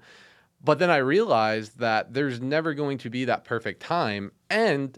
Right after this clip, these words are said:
in the contrary, I've experienced more success financially, spiritually, when I put my body first, when I focused on my health. And to your point, so many p-,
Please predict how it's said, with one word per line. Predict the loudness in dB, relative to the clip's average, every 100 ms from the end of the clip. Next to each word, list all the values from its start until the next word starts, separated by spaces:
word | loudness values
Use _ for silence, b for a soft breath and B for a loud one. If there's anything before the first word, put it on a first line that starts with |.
| -8
in | -6
the | -6
contrary, | -6 -2 -2 -2 -2 0 0 -2 -8 B B B
I've | 0 0
experienced | -6 -6 -2 -2 -4 -4
more | -4 -2 -2
success | -4 -8 -6 0 0 0 -8 -16 _
financially, | -2 -2 0 -2 -2 -2 -2 -2 -4
spiritually, | -6 -2 0 -2 -4 -6
when | -4 -4
I | -6
put | -8 -8 -6
my | -6 -2
body | 0 0 0
first, | -2 -2 -2
when | -6
I | -6
focused | -6 -6 -4 -6 -6
on | -6
my | -4 -4
health. | -2 -2 -2 _ B B B B
And | 0 0 -2 -4 -10 _ _ _
to | -4
your | -2
point, | -4 -4 -4 -4 -6 _
so | -14 -2 0
many | 0 -4
p-, | -6